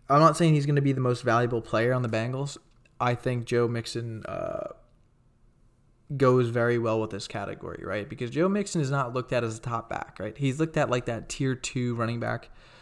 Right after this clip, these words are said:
But I think the situation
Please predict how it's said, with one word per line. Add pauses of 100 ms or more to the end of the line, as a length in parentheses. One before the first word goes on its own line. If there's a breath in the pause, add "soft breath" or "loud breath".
(460 loud breath)
But
I
think
the
situation